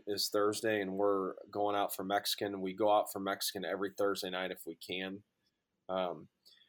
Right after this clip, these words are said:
obviously, we're big sports fans, um, so we do watch a lot of sporting events, you know, together. But,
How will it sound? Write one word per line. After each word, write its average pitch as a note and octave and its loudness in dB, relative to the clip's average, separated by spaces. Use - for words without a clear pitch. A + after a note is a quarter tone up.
obviously, C3 6
we're C#3+ 8
big D#3 6
sports C#3+ 6
fans, D#3+ 4
um, A2 2
so - 0
we A#2 6
do B2 6
watch A2+ 6
a A2+ 2
lot G#2+ 8
of G2 -2
sporting A2 2
events, A2 0
you G#2+ -2
know, G2+ 0
together. G#2 4
But, G2 2